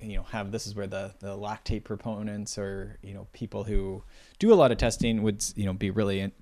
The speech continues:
interested to see, you know, that, that testing over time. And I think what you'd see if you went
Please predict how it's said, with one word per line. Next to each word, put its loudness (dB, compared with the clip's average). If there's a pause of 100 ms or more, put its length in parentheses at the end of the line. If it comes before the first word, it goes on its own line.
interested 0
to -4
see, 4
you 4
know, 2
that, -2 (120)
that -2
testing -2
over -2
time. -4
And -10 (400)
I 6
think 12
what 12
you'd 6
see 8
if 6
you 6
went 6